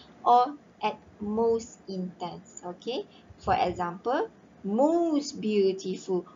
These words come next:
most handsome, okay, the most uglier, the most brilliant, okay,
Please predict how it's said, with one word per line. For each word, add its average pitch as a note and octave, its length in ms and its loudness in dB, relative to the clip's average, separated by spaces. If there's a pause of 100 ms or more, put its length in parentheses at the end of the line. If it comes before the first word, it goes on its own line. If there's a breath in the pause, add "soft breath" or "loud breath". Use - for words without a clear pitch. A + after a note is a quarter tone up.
(120)
most G#3 680 2
handsome, G3+ 840 -4 (800)
okay, C4+ 460 -6 (1000)
the F#3+ 100 4
most C4+ 600 0
uglier, F#3 720 0 (880)
the F#3+ 100 4
most A3+ 840 0 (2750)
brilliant, G3 840 6 (400)
okay, A#3+ 460 2